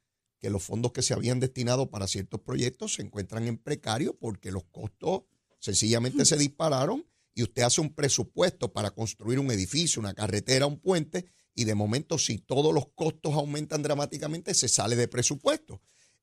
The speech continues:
Speaker 1: Eh, y el gobernador lo que le plantea al Senado Federal, eh, allí en la Comisión de Recursos Naturales, es, "Mire, tenemos una situación que debemos repasar. Es verdad que se nos ha asignado esta cantidad de dinero, pero, eh, vamos a necesitar más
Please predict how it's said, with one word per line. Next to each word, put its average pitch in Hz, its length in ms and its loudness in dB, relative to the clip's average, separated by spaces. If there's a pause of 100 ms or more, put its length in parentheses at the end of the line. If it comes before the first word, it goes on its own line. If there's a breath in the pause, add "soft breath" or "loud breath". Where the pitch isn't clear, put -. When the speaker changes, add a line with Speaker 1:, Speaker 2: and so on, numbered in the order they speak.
Speaker 1:
Eh, 127 240 4
y 131 100 4
el 135 100 4
gobernador 127 460 4
lo 143 160 2
que 160 80 2
le 156 100 4
plantea 143 720 0 (220)
al 92 260 -2
Senado 98 400 2
Federal, 113 580 0 (200)
eh, 90 240 -10 (140)
allí 98 280 4
en 110 80 4
la 110 100 -2
Comisión 104 360 -2
de 107 80 2
Recursos 110 400 -2
Naturales, 113 420 0
es, 107 100 4
"Mire, 110 360 2 (580)
tenemos 104 260 2
una 127 140 4
situación 139 500 0
que - 160 -4
debemos 101 360 2
repasar. 98 580 0 (800)
Es - 120 -16
verdad 123 260 4
que 143 100 -6
se 127 120 -2
nos 101 100 -2
ha 101 40 -2
asignado 120 320 -2
esta 120 160 -6
cantidad 120 280 -2
de 123 80 2
dinero, 131 420 0 (480)
pero, 104 340 2 (220)
eh, - 180 -18
vamos 110 300 0
a 127 40 4
necesitar 98 520 0
más 156 300 2